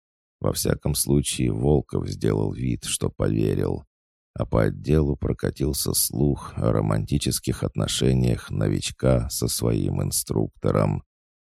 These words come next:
Мы эти слухи не опровергали, но и не подтверждали.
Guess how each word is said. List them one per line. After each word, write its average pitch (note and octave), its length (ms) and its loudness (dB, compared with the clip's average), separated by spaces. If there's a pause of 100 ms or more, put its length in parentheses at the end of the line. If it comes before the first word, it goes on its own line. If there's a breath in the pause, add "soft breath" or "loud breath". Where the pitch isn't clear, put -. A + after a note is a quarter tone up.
(140)
Мы E2 240 2
эти C#2 300 0
слухи C2 460 0
не C2 200 4
опровергали, B1+ 1080 2 (180)
но C2 180 2
и D2+ 120 2
не C#2+ 160 0
подтверждали. G#1+ 1200 -2